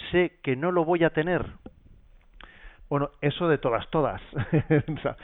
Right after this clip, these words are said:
Speaker 2: eso de todas, todas, pero además no, no en su caso concreto, sino en todos. Es decir, a ver, la felicidad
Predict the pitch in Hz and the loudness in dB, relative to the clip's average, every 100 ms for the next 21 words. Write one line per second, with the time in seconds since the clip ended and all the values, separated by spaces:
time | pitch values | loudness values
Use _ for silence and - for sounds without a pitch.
0 | - - - - 233 143 165 139 107 - | -20 -6 -2 0 4 2 2 -4 -4 -2
1 | 165 117 - 127 156 165 160 165 147 165 | -2 -2 -4 -2 0 0 2 2 0 -2
2 | 156 - 131 143 127 127 117 113 156 131 | -2 -4 -4 -4 -4 -4 -6 0 0 -2
3 | 104 - - - - - 123 123 123 165 | -8 -14 -20 -20 -18 -10 -8 -8 -6 -4
4 | 143 113 151 151 127 117 - - - - | -4 -2 0 0 0 -2 -4 -20 -20 -2
5 | - 143 147 131 147 135 135 - 139 131 | 4 8 8 6 4 8 8 6 4 4
6 | - 131 180 | 0 2 2